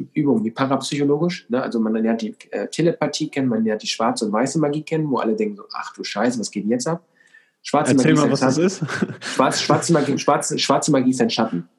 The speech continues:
Speaker 1: Ne? Also dein
Speaker 2: Mhm.
Speaker 1: Schatten, deine Ängste. Wir, wir beschäftigen uns mit deinen Ängsten, wir schauen wirklich drauf, was gibt es für Blockaden noch aktuell für dich? Wie kannst du noch produktiver werden? Wie kannst du dementsprechend in der Persönlichkeitsentwicklungsebene, ich sag mal Entfaltungsebene,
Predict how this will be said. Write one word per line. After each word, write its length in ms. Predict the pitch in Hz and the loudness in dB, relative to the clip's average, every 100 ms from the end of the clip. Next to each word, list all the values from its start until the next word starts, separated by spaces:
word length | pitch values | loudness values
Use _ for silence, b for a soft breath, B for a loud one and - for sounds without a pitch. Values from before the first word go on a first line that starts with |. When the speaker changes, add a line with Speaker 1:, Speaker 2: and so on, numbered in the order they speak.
| _ _ _ | _ _ _
Speaker 1:
Ne? 120 | - 143 | -2 2
Also 220 | 131 104 | 2 0
dein 120 | 110 | 0
Speaker 2:
Mhm. 40 | |
Speaker 1:
Schatten, 300 | 104 120 101 | 2 0 2
deine 200 | 98 107 | 0 0
Ängste. 420 | 104 131 - 90 90 | 2 2 0 -4 -6
Wir, 140 | 87 | -4
wir 100 | 104 | -4
beschäftigen 400 | 117 135 131 131 | 0 -2 0 0
uns 120 | 117 | 0
mit 100 | 117 | 0
deinen 120 | 110 | 0
Ängsten, 580 | 107 135 147 - 131 127 b b b | 0 -2 -4 0 -2 -2 b b b
wir 80 | - | -4
schauen 280 | 107 120 123 | 0 2 2
wirklich 200 | 123 123 | 2 -2
drauf, 380 | - 107 117 117 _ _ _ - | -2 0 2 -2 _ _ _ -2
was 400 | 101 127 - - | 0 0 -4 -4
gibt 200 | 151 - | -4 -2
es 80 | - | -2
für 80 | 131 | 2
Blockaden 460 | 127 123 - 131 | 2 2 2 2
noch 100 | 113 | 2
aktuell 300 | - - - | -4 -8 -8
für 100 | - | -8
dich? 240 | 92 87 - | -10 -10 -4
Wie 140 | 120 | -4
kannst 260 | 120 127 123 | 0 -2 0
du 40 | |
noch 160 | 123 117 | 0 0
produktiver 580 | - 120 - 165 147 95 | -2 -2 0 0 2 0
werden? 300 | - - 90 | -4 -8 -12
Wie 80 | 101 | -6
kannst 280 | 113 117 | -4 -2
du 60 | 117 | -2
dementsprechend 520 | 113 110 - 113 107 | 0 0 -2 -4 -4
in 40 | 107 | -4
der 60 | |
Persönlichkeitsentwicklungsebene, 1500 | 104 110 104 135 160 - 139 139 127 143 147 147 - 147 156 - | -4 -2 2 2 2 -2 -4 -2 -2 -2 -2 -6 -4 -2 -4 -4
ich 60 | |
sag 180 | - 98 | -8 -4
mal 80 | 95 | -6
Entfaltungsebene, 1080 | - - 117 127 139 - - 131 139 147 | -6 0 0 2 -2 -2 0 2 2 0